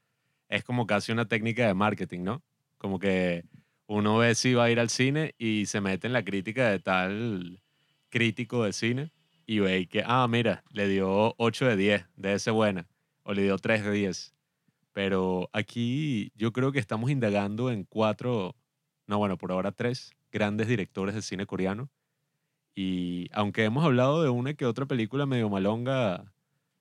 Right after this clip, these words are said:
no tiene ninguna comparación con las películas malas que uno puede ver así, ¿sabes? En el cine un día u otro. Así que estén asegurados que todo lo que van a escuchar aquí son películas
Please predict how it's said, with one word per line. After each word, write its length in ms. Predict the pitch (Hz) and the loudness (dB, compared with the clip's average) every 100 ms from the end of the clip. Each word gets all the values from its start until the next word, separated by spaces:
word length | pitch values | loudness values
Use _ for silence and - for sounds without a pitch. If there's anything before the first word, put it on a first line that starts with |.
| _ _ _ - | _ _ _ -8
no 280 | 107 107 | -2 0
tiene 260 | 101 117 123 | 0 -2 0
ninguna 320 | 127 104 104 | 0 0 0
comparación 600 | 127 120 117 98 104 101 | 0 0 2 2 0 -2
con 140 | 95 120 | 0 0
las 100 | 123 | 0
películas 460 | 95 95 117 117 | -4 -2 -2 -2
malas 460 | 95 95 95 104 120 | 0 0 2 0 -2
que 120 | 117 | -2
uno 240 | 98 98 | -2 -2
puede 180 | 95 107 | 0 4
ver 200 | 104 104 | 4 4
así, 480 | 104 - 101 101 104 | 0 -2 -4 -2 -2
¿sabes? 340 | - 120 95 | 0 2 2
En 80 | 92 | -2
el 100 | 92 | -6
cine 440 | - 101 92 98 104 | -6 -4 -2 -2 -4
un 160 | 101 | -2
día 180 | 98 98 | 0 0
u 80 | 98 | 0
otro. 320 | 90 - - 110 _ | -2 -6 -14 -20 _
Así 220 | 107 - 170 | -14 -12 -8
que 480 | 98 101 92 85 - _ _ _ _ _ _ _ | -2 0 -2 -4 -12 _ _ _ _ _ _ _
estén 140 | 139 | -2
asegurados 640 | 147 - 147 120 107 113 143 | 0 -2 0 2 4 4 2
que 100 | 110 | -2
todo 220 | 113 110 | 0 0
lo 100 | 120 | 2
que 80 | 107 | 2
van 120 | 104 | 0
a 20 | |
escuchar 320 | 110 117 101 | -2 -4 -2
aquí 320 | 98 - 120 123 | -4 -4 -6 -4
son 240 | 104 95 | -4 -4
películas 920 | 104 104 - 113 110 98 90 87 - | -2 -2 -4 -2 0 0 -2 -8 -16